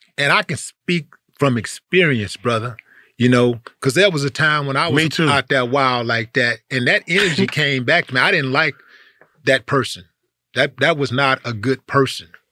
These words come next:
Speaker 1: You know what I'm saying?
Speaker 2: <laughs>
Speaker 1: That was not a good person.
Speaker 2: So the relationship is toxic, yo.
Speaker 1: Oh, it, man, it's, it's beyond toxic. And I
Speaker 2: So, so,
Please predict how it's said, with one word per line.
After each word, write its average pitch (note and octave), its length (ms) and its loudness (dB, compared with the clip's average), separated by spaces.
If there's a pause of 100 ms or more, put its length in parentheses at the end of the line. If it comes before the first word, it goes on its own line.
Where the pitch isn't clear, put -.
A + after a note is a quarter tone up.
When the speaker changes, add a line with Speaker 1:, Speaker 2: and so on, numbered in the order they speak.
(220)
Speaker 1:
You A2+ 120 -4
know B2 80 2
what A#2+ 80 0
I'm B2 80 -2
saying? C#3+ 500 2
Speaker 2:
<laughs> - 40 -10 (720)
Speaker 1:
That C#3 120 0
was D3+ 120 -4
not C#3+ 180 0
a C3+ 60 0
good B2+ 200 -2
person. C#3 380 -4 (400)
Speaker 2:
So - 220 0
the F3 40 2
relationship E3 640 0
is G#2+ 120 -8
toxic, - 480 -4 (120)
yo. A#2 280 -2 (260)
Speaker 1:
Oh, G2 220 -4
it, G2+ 100 0
man, F#2+ 260 0
it's, G2+ 200 0
it's - 200 -4
beyond G2 560 -2
toxic. G2+ 440 -2
And G2 100 -10
I G#2+ 60 -6
Speaker 2:
So, F#3+ 260 4
so, - 260 -2